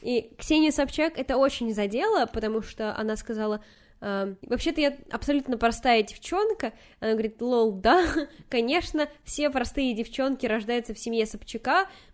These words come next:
м, мэра города Санкт-Петербурга, у всех простых девчонок крестный, э, Владимир Путин». Просто, с одной стороны, у Ксении Собчак был очень невысокий порог входа в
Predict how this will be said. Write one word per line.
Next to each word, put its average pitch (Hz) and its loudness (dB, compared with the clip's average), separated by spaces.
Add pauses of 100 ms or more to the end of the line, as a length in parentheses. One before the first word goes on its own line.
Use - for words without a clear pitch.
м, 220 -2
мэра 233 2
города 226 2
Санкт-Петербурга, 254 0 (160)
у 247 -12
всех 285 -2
простых 240 -2
девчонок 226 -2
крестный, 226 -2 (180)
э, 196 -4
Владимир 214 2
Путин». 330 0 (220)
Просто, 262 -2
с - -2
одной 339 2
стороны, 339 0 (140)
у 262 -8
Ксении 330 0
Собчак 349 -2
был 262 0
очень 302 0
невысокий 262 -2
порог 240 -2
входа 233 -2
в 196 -2